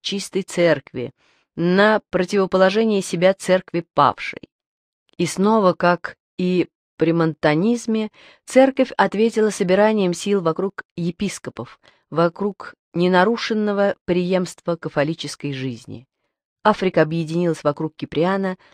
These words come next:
Запад вокруг вновь избранного законного папы Корнилия. Из Египта Дионисий Александрийский, другой светлый образ вселенского учителя,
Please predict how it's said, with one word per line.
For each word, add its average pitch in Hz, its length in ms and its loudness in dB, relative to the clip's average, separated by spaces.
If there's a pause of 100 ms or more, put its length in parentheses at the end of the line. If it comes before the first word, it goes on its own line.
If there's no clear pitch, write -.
(160)
Запад 170 440 2
вокруг 165 400 -2
вновь 190 340 -2
избранного 156 640 -2
законного 156 560 -2
папы 147 360 -2
Корнилия. 202 760 -2 (800)
Из 196 180 0
Египта 220 480 2
Дионисий 214 560 4
Александрийский, 196 880 0
другой 165 380 -2
светлый 160 400 0
образ 147 300 0
вселенского 151 600 -4
учителя, 214 540 -4